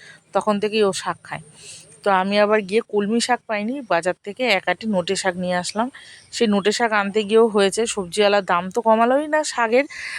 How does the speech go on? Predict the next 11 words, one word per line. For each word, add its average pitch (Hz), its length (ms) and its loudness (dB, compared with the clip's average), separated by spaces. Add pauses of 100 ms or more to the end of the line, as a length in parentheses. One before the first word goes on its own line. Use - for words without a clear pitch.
(160)
আট 208 260 -2
টাকা 240 220 0
নিল 220 240 2
আঁটি, 226 320 0 (400)
পাঁচ 220 200 2
টাকা 233 260 0
আঁটি 226 180 0
আগের 208 260 0
দিন 226 160 0
নিয়ে 214 180 0
এসেছিলো, 208 340 -6